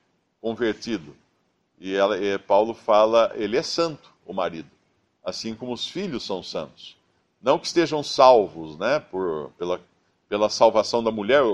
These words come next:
a família inteira seja salva. Não, não é assim. É, mas é, a família está debaixo agora de uma esfera de separação,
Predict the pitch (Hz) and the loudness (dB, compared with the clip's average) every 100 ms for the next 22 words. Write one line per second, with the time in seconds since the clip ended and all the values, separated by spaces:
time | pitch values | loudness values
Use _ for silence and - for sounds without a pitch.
0 | - 92 - 107 110 98 123 98 110 92 | -2 -8 -8 -8 -10 -8 -8 -6 -8 -8
1 | 85 147 139 92 110 95 110 127 - 123 | -2 2 2 0 -4 -4 -2 -2 -4 -12
2 | 90 _ _ _ _ 98 113 123 123 127 | -14 _ _ _ _ 2 4 4 2 2
3 | 120 127 120 - 120 107 156 202 135 - | 0 -4 -6 -4 -4 -4 -6 -2 -2 0
4 | 127 131 117 87 120 135 - 104 131 147 | 2 2 0 0 2 2 -2 0 0 0
5 | 131 113 - - 151 - 107 - 117 113 | -4 -8 -10 -2 0 0 -4 -6 -2 0
6 | 95 90 156 156 | 0 0 -4 -6